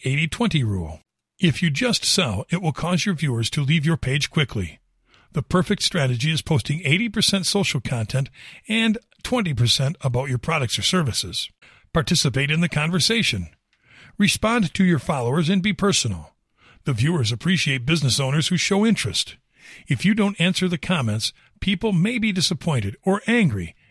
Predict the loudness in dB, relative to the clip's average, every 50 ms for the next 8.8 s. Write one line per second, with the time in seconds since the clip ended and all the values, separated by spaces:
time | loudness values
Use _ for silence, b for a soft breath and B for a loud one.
0 | b -4 -2 0 0 0 0 0 -2 -2 -2 -2 -2 -2 -2 0 0 0 2 0
1 | 0 0 -2 -2 -4 -6 -10 -14 _ _ _ _ _ b b b b b b b
2 | b 0 2 2 2 0 -2 -4 -2 0 0 2 2 0 0 0 -2 0 0 0
3 | 0 0 -2 -4 -4 -4 -4 -2 -2 -2 -2 -4 -4 -2 -2 -2 -4 -6 -8 -12
4 | _ _ _ _ _ b b b b b b b b -6 -4 -2 0 2 2 4
5 | 4 4 4 2 2 0 0 -2 -2 -2 0 0 0 -2 -2 -2 -2 0 0 0
6 | 0 -2 -4 -4 -4 -4 -4 -4 -2 -2 -2 0 0 0 0 0 -2 -2 b b
7 | b b b -4 -2 0 0 2 2 2 2 2 2 0 0 -2 -2 -2 -2 -2
8 | -2 -4 -4 -4 -4 -4 -4 -4 -2 -2 -2 -2 -2 -2 -4 -6